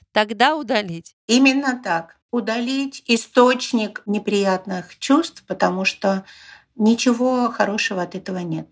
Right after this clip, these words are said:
Speaker 1: Ну или не возвращаться, если найдёшь в себе силы.
Speaker 2: Если найдёте в себе силы, то у меня к вам большое уважение. Многие люди не умеют.
Speaker 1: Ну, просто, да, в конце концов, можно сказать, что да, это была история, я ей поделился,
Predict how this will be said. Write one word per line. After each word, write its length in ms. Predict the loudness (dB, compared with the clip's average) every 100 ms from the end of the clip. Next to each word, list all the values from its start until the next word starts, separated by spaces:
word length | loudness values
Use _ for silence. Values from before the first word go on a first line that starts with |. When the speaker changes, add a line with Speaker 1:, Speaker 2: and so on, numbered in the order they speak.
| _ _
Speaker 1:
Ну 160 | 0 2
или 200 | 4 2
не 140 | 0 0
возвращаться, 960 | 0 2 0 0 0 0 0 -2 -4
если 340 | -2 -4 0 2
найдёшь 380 | 2 2 0
в 60 | -2
себе 340 | -2 0 0
силы. 460 | -2 0 0 2 -4 -8 _
Speaker 2:
Если 440 | -6 2 2 4 2
найдёте 460 | 4 2 -2 -4
в 40 | -6
себе 300 | -4 -2 -4
силы, 500 | -4 -4 -2 -2 -2
то 180 | -2
у 80 | -2
меня 240 | -2 -4 -2
к 80 |
вам 160 | -2 0
большое 400 | 0 -2 -4 -4
уважение. 680 | -4 -4 -4 -6 -6 -8 -12 _ _ -20 -20 _
Многие 400 | 2 2 4 2
люди 300 | 2 -2 -2
не 140 | -2
умеют. 520 | 0 0 -2 -4 -6 -14 _ _ _ _ _ 0
Speaker 1:
Ну, 100 | 0
просто, 460 | 2 0 2 0
да, 260 | 2 2 2
в 80 | 0
конце 320 | -2 0 0
концов, 500 | 0 -2 0 -2 0
можно 460 | 2 2 2 0 -2
сказать, 400 | -4 -2 -2 -4
что 380 | -6 -6 -6
да, 500 | 2 2 4 2 -2
это 140 | -4 -4
была 380 | 0 2 0 -2
история, 400 | 0 2 4 4
я 80 | 2
ей 100 | 0
поделился, 680 | -2 -2 0 -2 -2 -6